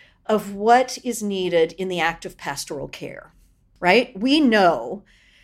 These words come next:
we have a vocabulary of pastoral care. And,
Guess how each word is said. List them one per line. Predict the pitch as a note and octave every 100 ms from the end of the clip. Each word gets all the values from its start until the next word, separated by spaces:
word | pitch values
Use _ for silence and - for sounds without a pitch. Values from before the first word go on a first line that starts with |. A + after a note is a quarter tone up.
| _
we | B3 C4+
have | A#3+ A#3 G3+
a | G3
vocabulary | F3+ F3+ - - C4 A3+ F3+ E3 D#3 D#3 D3
of | F#3+ -
pastoral | - G3+ G3+ A3 E3
care. | E3 - F#3 C3 - - _ _ _ _
And, | A3+ G#3+ G#3+ G3+